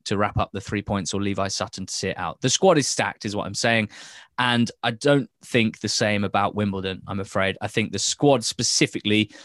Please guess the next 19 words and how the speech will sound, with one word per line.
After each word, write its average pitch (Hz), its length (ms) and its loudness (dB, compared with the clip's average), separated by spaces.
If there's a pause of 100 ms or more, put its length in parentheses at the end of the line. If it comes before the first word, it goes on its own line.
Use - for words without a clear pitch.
(100)
has 117 200 -4
some 110 280 -4 (260)
glaring 120 720 4
holes 123 480 2
and 110 220 -2
issues 110 460 0
in 135 160 4
it, 127 200 2 (260)
uh, 98 140 -2
and 110 100 0
that's - 200 0
not 127 140 2
the 110 120 4
only 107 420 2 (160)
problem. 92 380 -4 (260)
I, 117 180 -2
I 117 100 -2
think 127 260 0
Wimbledon, 127 500 4